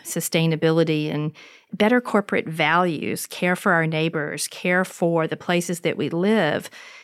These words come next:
um, could be placed at the center of a different way of doing business that was also sustaining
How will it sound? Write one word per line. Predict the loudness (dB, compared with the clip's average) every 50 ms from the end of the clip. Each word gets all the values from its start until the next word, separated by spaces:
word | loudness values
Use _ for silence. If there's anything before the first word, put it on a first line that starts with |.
| _ -2
um, | 0 2 2
could | 2 0 -2 -2 0
be | 2 2 4 4 2 0 0 -2 -4 -6 -10 -18 _ -8
placed | -2 0 2 2 0 0 -2
at | -4 -4 -2
the | -4 -4
center | -4 -4 -4 -2 -2 0 0 2 2 0 0 -2 -6 -8 -4
of | -2 0
a | 0
different | 2 0 0 0 -2 -4 -2
way | -2 -2 -2
of | -2 0
doing | 0 0 2 0 0
business | -2 -2 -2 0 0 2 2 2 0 -4 -8 -12 -16 -20 -20 -20 -20 _ -2
that | 0 0 2
was | 2 0 2
also | 2 2 2 0 0 -2 -2 -2
sustaining | -2 -4 -6 -8 -6 -4 -4 -2 -2 -2 -2 -2 -4 -4 -6